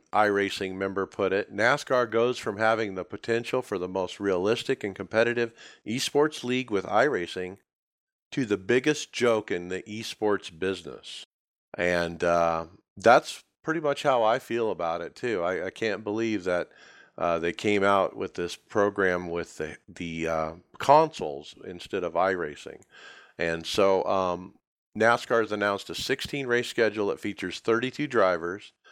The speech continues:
drafted from sixteen actual nascar teams. Uh, another team, another, uh, driver put, "It is super unfortunate they choose this arcade game over iRacing."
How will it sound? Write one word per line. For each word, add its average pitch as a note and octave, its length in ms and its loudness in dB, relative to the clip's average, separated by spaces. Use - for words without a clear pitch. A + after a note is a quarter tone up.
drafted G2+ 580 2
from D#2+ 220 -14
sixteen B2+ 800 -8
actual A2 580 -2
nascar G2+ 540 -2
teams. D#2 600 -10
Uh, E2 260 0
another G2+ 300 2
team, G#2+ 360 -6
another, G2+ 560 2
uh, F#2+ 160 -2
driver F#2+ 420 2
put, F#2 340 -4
"It G#2 120 -4
is F#2+ 140 -2
super D3 380 -4
unfortunate A#2+ 640 0
they F#2 120 -4
choose A2 320 -2
this G2 200 -2
arcade G#2+ 540 2
game F2+ 340 -4
over F2+ 280 -2
iRacing." E2+ 640 -4